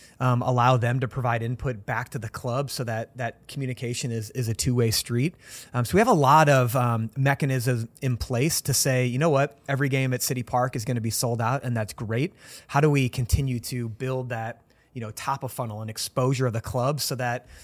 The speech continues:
you know, we're hopefully, you know, building a fan base that's gonna be here twenty, thirty, a hundred years down the road?"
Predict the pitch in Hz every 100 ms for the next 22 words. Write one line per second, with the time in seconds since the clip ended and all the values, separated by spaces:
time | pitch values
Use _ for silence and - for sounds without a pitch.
0 | - 127 123 123 135 - - 156 135 135
1 | 123 - 131 113 131 127 120 - 123 123
2 | 117 113 107 - 123 110 120 117 110 107
3 | - 135 120 104 135 117 107 117 120 110
4 | 110 101 107 107 107 107 101